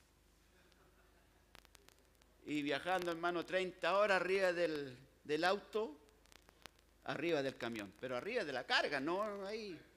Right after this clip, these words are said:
Porque no había dinero, no había economía.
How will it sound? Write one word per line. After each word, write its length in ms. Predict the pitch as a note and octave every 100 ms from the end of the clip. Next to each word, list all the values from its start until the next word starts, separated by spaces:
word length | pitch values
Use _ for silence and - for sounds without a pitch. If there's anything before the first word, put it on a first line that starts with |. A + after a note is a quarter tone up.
| - - - _ _ _ _ _ _ _ - _ _ - - - _ - - -
Porque 220 | - D#3
no 100 | F3+
había 220 | F3 F3+ F3+
dinero, 440 | F#3 C#4 F#4+ C4+
no 80 | G3
había 160 | G3
economía. 800 | G#3 G#3 G3+ A3 F#4 F#4 G#3+ B2